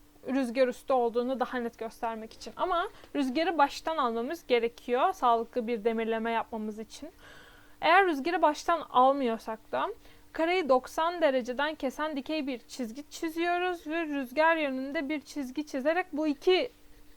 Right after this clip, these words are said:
e, şey, doğru parçasının tam ortasında bir yine doğru çiziyoruz. Mesela bizim karamız burası, rüzgar da şu şekilde geliyor.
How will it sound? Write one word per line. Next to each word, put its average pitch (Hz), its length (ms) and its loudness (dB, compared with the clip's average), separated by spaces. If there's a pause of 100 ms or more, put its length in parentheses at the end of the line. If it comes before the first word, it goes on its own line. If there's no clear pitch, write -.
e, 247 180 8 (380)
şey, 247 280 0
doğru 247 340 8
parçasının 247 840 -2
tam 339 140 4
ortasında 254 920 0 (480)
bir 233 200 -2
yine 226 320 -4
doğru 226 300 -2
çiziyoruz. 226 600 -8 (300)
Mesela 240 420 0 (360)
bizim 247 360 -2 (800)
karamız 233 600 -4
burası, 254 580 -2
rüzgar 240 380 2
da 320 80 -4
şu 302 140 -6
şekilde 220 460 -6
geliyor. 208 500 -6